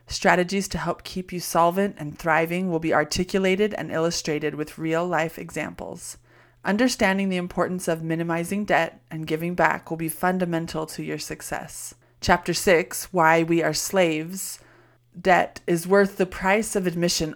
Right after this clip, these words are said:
all by itself. You can save hundreds of thousands of dollars on your home purchase if you plan and implement properly.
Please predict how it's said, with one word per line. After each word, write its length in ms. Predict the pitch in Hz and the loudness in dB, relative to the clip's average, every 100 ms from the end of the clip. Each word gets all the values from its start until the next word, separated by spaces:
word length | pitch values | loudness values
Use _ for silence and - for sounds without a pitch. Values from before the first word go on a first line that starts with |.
| - | 4
all 220 | 160 165 | 8 8
by 120 | 160 | 6
itself. 640 | 160 - - - - - - _ - - | 2 -2 -6 -6 -6 -14 -20 _ -20 -8
You 80 | 233 | -4
can 160 | 226 247 | 2 4
save 240 | 233 190 | 4 4
hundreds 680 | - - 240 226 175 160 - | 0 -2 0 2 2 0 -4
of 140 | 156 | -8
thousands 640 | - - 175 180 170 160 156 | -6 -4 2 2 2 -4 -4
of 140 | 156 | 0
dollars 480 | 160 156 151 143 156 | 4 6 4 0 0
on 160 | 160 160 | -2 -2
your 100 | 160 | -2
home 300 | 160 160 151 | 0 -2 0
purchase 400 | 160 156 151 151 | -4 -2 -6 -6
if 100 | - | -6
you 100 | 165 | -8
plan 400 | - 160 160 165 | -4 -2 -2 -2
and 120 | - | -2
implement 500 | 156 156 160 156 156 | -6 -4 -2 -2 -4
properly. 600 | 202 208 - - - - | -4 -2 -4 -8 -12 -16